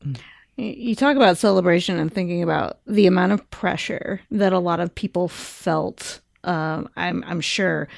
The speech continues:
making Wakanda Forever. Um, that's something that I remember a lot of questions about what was gonna happen in the story, but keeping it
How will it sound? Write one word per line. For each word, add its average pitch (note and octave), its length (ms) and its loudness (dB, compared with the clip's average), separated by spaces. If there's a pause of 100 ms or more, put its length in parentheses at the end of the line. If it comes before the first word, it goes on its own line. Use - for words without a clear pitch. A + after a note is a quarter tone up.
(180)
making F3+ 680 2
Wakanda E3 460 -4
Forever. - 600 -4 (380)
Um, E3 600 -4 (240)
that's F#3 340 -2
something E3+ 440 -4
that - 120 -10 (340)
I G3 60 0
remember F#3 560 6
a F#3 60 2
lot F3 420 4
of F3 360 0
questions F#3+ 560 -2
about F3 200 -2
what E3+ 120 -2
was F3 160 -2
gonna F3 140 0
happen D#3+ 360 -4
in D3+ 80 -2
the D#3 60 -2
story, A#3 680 8 (500)
but F#3 520 6 (540)
keeping C4 480 6
it G#3 240 4